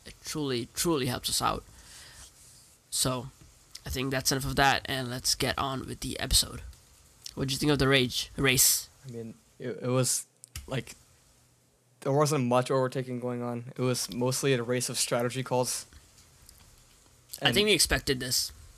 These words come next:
Speaker 2: I really hope that the change in turn ten would help something, but it didn't seem to change much about the track, and overtaking was still basically not possible. So
Speaker 1: Yeah.
Speaker 2: a-,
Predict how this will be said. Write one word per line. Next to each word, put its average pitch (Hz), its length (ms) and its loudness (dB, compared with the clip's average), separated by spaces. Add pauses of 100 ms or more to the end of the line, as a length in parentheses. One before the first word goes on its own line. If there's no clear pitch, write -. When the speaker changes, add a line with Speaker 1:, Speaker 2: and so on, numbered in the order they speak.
(460)
Speaker 2:
I 156 120 8
really 156 340 6
hope 156 320 4
that 139 160 2
the 147 60 2
change 135 600 0
in 135 160 -2
turn 135 260 0
ten 127 300 -4
would 120 140 -4 (600)
help 127 220 0
something, 147 500 -2 (600)
but 127 240 0 (360)
it 131 200 -6
didn't 143 180 2
seem 143 240 -2
to - 80 -6
change 123 260 -2
much 117 160 -4
about 117 160 -6
the - 60 -16
track, 120 340 -6
and 117 240 -10
overtaking 135 440 0
was 123 120 0
still 117 360 0 (360)
basically 131 400 2
not 113 140 -6
possible. 117 440 -4 (400)
So 123 240 0
Speaker 1:
Yeah. 131 240 0
Speaker 2:
a-, - 40 2